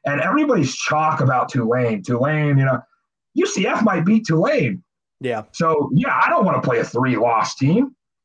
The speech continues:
Speaker 1: When you're ten and two in, in one of the best divisions in college football,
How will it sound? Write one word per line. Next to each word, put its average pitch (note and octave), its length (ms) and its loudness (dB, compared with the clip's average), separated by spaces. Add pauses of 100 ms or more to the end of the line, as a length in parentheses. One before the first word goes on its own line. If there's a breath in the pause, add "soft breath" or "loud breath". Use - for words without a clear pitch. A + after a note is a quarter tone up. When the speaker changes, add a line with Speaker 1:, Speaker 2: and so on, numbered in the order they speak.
Speaker 1:
When C#3 140 0
you're A#3 180 2
ten G#3+ 240 0
and D3+ 160 2
two G#3 360 0
in, C#3 340 2
in B2+ 380 0 (480)
one D#3 180 0
of D3+ 60 0
the C3 80 0
best D#3+ 220 0
divisions D3 420 2
in B2+ 80 2
college D3 360 0
football, C3 680 0